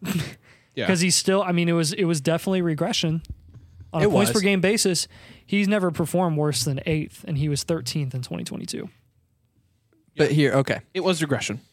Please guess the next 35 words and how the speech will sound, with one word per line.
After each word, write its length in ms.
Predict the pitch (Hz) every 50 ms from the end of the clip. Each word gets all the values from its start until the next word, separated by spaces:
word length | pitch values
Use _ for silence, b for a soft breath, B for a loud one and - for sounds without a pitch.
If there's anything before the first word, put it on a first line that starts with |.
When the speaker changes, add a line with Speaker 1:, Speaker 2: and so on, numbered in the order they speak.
| _ _ _ _ _ _ _ _ _ _
Speaker 1:
Yeah. 160 | - - - - - _
Speaker 3:
From 200 | - 165 160 151
twenty 260 | - 180 180 180 180
seventeen 580 | 170 185 175 170 165 147 - 143 131 127 127 127 - - _
all 180 | - 139 143 156
the 80 | 151 151
way 120 | 151 147
through 160 | 143 - 139 123
Speaker 1:
But 180 | - - 131
it 60 | 190
was 80 | 196 190
Speaker 3:
twenty 20 |
twenty. 160 | 165 113 - -
Speaker 1:
touchdown 400 | - 247 - - - 175 156 139
regression. 460 | 139 135 - - - - - - 175 - _ _ _
Everything 400 | 175 180 190 233 208 - 202 185
else 240 | 175 185 185 - -
was 140 | 165 143
the 120 | 131 - 156
same. 380 | - - - - - - - - _ _ _ _ _ _ _ _ _ _ _ _ _ _ _ _ _ _ _ _ _ _ _ _ _ _ _
You 60 | - 151
know 20 |
what 40 | 143
I'm 40 | 143
saying? 260 | - 170 160 165 165 - _ _ _ _ _ _ _ _ _ _
Speaker 2:
Yeah. 220 | 220 220 220 214 - _ _ _ _ _ -
Speaker 3:
In 100 | 151 151 156
the 60 | 151
four 200 | - - 180 180
Speaker 2:
Okay. 100 | 175 175
Speaker 3:
seasons 240 | 180 175 160 143 147
Speaker 2:
All 40 | 180
right. 80 | 175 135
Speaker 3:
from 80 | 147
Speaker 2:
Yeah. 40 | 139